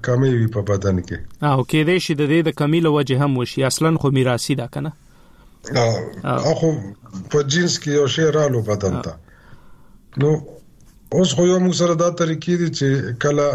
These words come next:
Speaker 1: یو ښځه حامله شي،
Speaker 2: او
Speaker 1: نو په یولسمې هفته.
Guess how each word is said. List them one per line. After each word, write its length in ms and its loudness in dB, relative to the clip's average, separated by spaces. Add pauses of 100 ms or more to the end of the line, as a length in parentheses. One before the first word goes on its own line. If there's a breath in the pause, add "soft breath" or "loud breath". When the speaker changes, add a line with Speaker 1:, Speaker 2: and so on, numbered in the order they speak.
(220)
Speaker 1:
یو 120 2
ښځه 320 0
حامله 540 2
شي، 200 -8 (460)
Speaker 2:
او 300 0 (1500)
Speaker 1:
نو 180 -4
په 180 -2
یولسمې 880 2
هفته. 380 -4